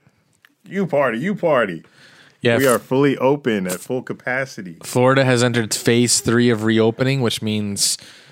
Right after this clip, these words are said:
Speaker 2: everything's pretty much reopened. Um,
Speaker 1: <laughs>
Speaker 2: movie
Speaker 1: Say what?
Speaker 2: theaters, restaurants, clubs, bars. You have to still maintain distance when you're in there, but the capacity limit has been lifted.
Speaker 1: So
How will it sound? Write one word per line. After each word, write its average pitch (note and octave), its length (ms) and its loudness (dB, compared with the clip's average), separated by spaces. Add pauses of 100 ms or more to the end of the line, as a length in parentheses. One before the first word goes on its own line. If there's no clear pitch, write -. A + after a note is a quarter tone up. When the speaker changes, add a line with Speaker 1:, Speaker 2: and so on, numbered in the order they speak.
(380)
Speaker 2:
everything's C3+ 320 0
pretty C#3+ 180 0
much B2 140 0
reopened. A#2 640 0 (340)
Um, F#2+ 640 -2
Speaker 1:
<laughs> - 80 -12
Speaker 2:
movie A2 200 2
Speaker 1:
Say A#2 40 0
what? - 60 -8
Speaker 2:
theaters, A2+ 760 0 (640)
restaurants, A2 1120 0 (180)
clubs, A2 520 0
bars. G#2+ 840 0 (540)
You A#2 80 0
have A2+ 100 2
to A#2+ 80 -2
still C3+ 260 2
maintain B2 480 -2
distance A#2+ 460 -2
when G#2+ 120 -4
you're G#2+ 160 0
in D3 140 0
there, G2+ 180 0
but A2 460 -2 (220)
the G#2+ 280 2
capacity A2+ 560 -2
limit G2+ 260 -4
has G#2 140 -10
been F#2+ 160 -6
lifted. G2 440 -8 (760)
Speaker 1:
So - 160 -20